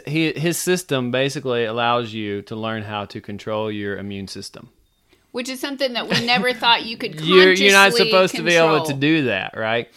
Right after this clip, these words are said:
Speaker 1: And so it's not, like, weird. I-, it's kinda, it's not normal, f-,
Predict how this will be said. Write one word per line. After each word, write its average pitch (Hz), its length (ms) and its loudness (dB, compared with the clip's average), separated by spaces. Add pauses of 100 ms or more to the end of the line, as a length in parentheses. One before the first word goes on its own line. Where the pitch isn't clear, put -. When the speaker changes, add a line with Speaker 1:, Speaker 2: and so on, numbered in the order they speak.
(260)
Speaker 1:
And 160 140 -2
so 175 320 6
it's - 220 -2
not, 196 280 4
like, 170 260 2
weird. 151 760 0 (140)
I-, 165 40 -6
it's 165 280 -6
kinda, 202 460 -2 (160)
it's - 220 -10
not 139 480 -4
normal, 95 500 -8 (140)
f-, - 380 -20